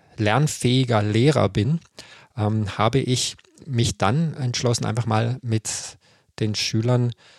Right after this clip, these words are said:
der zweiten Klasse einfach über die Offenbarung zu sprechen. Und dieses Gespräch hat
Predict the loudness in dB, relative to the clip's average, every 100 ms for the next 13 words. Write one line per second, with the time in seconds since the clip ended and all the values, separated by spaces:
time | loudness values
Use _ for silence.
0 | -12 -10 -4 -2 -2 -2 -2 0 0 -2
1 | -4 -6 -2 0 0 0 -2 -2 0 0
2 | 0 -2 -2 -2 0 0 0 -2 -4 -6
3 | -4 -6 -6 -6 -4 0 2 2 0 -4
4 | -4 -6